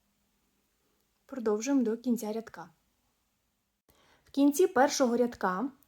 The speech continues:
в першу повітряну петлю нашого початкового ланцюжка ми пров'язуємо два стовпчика з одним накидом.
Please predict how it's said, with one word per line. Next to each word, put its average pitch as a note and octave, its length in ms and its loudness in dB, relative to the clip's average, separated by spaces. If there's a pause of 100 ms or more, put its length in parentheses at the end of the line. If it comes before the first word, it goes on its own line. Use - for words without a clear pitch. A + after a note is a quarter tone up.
(320)
в - 120 -20
першу D4 360 2
повітряну A#3+ 580 2
петлю B3 420 2
нашого G#3 460 0
початкового A3+ 520 -2
ланцюжка B3 560 -2
ми A#3 180 -2
пров'язуємо G#3+ 680 0
два F#3+ 240 -2
стовпчика B3+ 500 -4
з G#3+ 80 -4
одним A3 220 0
накидом. - 460 -6